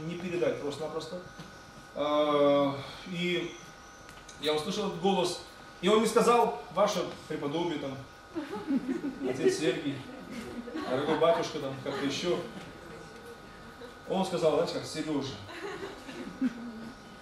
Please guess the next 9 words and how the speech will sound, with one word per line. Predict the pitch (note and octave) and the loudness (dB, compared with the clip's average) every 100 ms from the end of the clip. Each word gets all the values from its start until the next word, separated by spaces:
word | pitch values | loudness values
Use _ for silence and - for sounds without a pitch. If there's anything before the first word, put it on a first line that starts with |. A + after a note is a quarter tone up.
| - - | -14 -4
И | D#3+ | 0
настолько | E3+ - - | 0 0 -2
приятно | - F3 D#3+ C#3+ | 0 4 6 4
было, | B2+ A#2+ A#2 | -2 -4 -2
я | |
не | G3+ F#3+ | 0 -2
спорил, | - E3 F3+ D#3+ | -4 -4 0 0
там, | C3+ | 0
значит, | C3 - | -6 -8